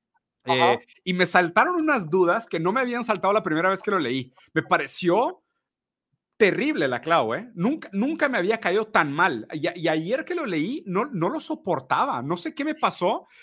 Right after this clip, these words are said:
Speaker 2: Estaba leyendo Laclau y decía, "Pero este tipo está loco, o sea, está desconectado".
Speaker 1: Laclau,
Speaker 2: ¿Cómo?
Speaker 1: Laclau, eh,
Speaker 2: Sí.
Speaker 1: que, que te pasé, Ernesto Laclau. A ver,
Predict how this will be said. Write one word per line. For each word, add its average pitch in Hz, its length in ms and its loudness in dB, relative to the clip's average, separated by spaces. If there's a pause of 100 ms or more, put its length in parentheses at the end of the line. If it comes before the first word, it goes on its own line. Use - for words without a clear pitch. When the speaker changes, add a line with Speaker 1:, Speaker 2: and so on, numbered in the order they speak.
Speaker 2:
Estaba 190 320 -4
leyendo 269 260 -6
Laclau 247 260 -2
y - 20 0
decía, 214 280 -4
"Pero 170 120 0
este 175 180 -6
tipo 233 320 -8
está 226 460 -2
loco, 139 520 -2
o 151 60 -6
sea, 156 140 -8
está 180 340 0
desconectado". 233 640 0 (1040)
Speaker 1:
Laclau, 185 120 0
Speaker 2:
¿Cómo? 226 480 4 (720)
Speaker 1:
Laclau, 196 720 0
eh, 165 240 -12
Speaker 2:
Sí. 160 200 -2
Speaker 1:
que, 131 300 -4
que 139 100 -4
te 127 120 -2
pasé, 151 260 2
Ernesto 165 320 0
Laclau. 175 460 0 (800)
A 156 140 10
ver, 135 300 6